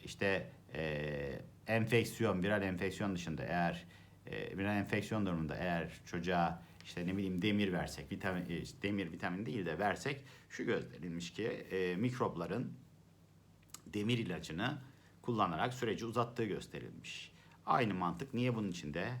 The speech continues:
geçerli olmasın? Bence geçerli. Ee, tıbbi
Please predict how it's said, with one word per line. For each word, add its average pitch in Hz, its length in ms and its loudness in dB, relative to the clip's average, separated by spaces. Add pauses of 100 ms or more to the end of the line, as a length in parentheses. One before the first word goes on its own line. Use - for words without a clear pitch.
(120)
geçerli 85 560 -2
olmasın? 85 580 -4
Bence 85 300 -2
geçerli. 78 520 -6 (1200)
Ee, 82 840 0 (3000)
tıbbi 143 720 2